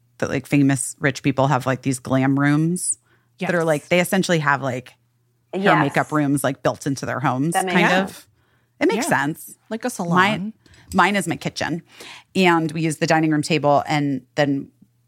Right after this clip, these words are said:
Speaker 1: now we're hanging my press looks in the, um, wine fridge, wine rack fridge. <laughs> It's turned off.
Speaker 3: It's adorable.
Speaker 1: Well, it works. Um,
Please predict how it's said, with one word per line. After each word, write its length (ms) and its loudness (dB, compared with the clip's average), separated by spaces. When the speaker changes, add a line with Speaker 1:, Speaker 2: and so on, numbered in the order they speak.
Speaker 1:
now 300 2
we're 120 -2
hanging 360 2
my 100 0
press 320 -2
looks 440 -2
in 240 0
the, 200 0
um, 440 0
wine 520 2
fridge, 520 -8
wine 180 0
rack 240 -2
fridge. 400 -6
<laughs> 60 -6
It's 500 -4
turned 280 2
off. 380 0
Speaker 3:
It's 80 -20
adorable. 500 -10
Speaker 1:
Well, 200 2
it 120 -4
works. 440 -6
Um, 540 4